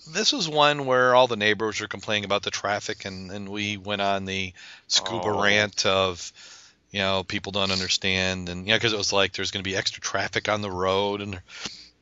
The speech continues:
Speaker 1: was a bridge.
Speaker 2: Yeah,
Speaker 1: Well,
Speaker 2: right.
Speaker 1: um, so the new application will be just one meters high to hold back any waves. What?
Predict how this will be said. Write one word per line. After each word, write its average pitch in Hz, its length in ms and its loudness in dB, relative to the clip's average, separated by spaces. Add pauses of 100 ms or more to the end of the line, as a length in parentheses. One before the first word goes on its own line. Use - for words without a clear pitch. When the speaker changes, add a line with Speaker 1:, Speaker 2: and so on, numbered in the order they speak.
(140)
Speaker 1:
was 139 180 2
a 120 60 0
bridge. 113 380 0
Speaker 2:
Yeah, 90 100 2
Speaker 1:
Well, 110 340 4
Speaker 2:
right. 95 280 -2 (2250)
Speaker 1:
um, 101 580 6 (320)
so 117 260 4
the 107 100 -2
new 139 140 2
application 123 800 2 (800)
will 113 100 -8
be 104 220 -4
just 113 280 -2
one 117 220 -2
meters 117 300 0
high 113 220 6
to 104 60 -6
hold 107 240 -2
back 104 340 0
any 107 260 -6
waves. 104 880 0 (540)
What? 101 160 -14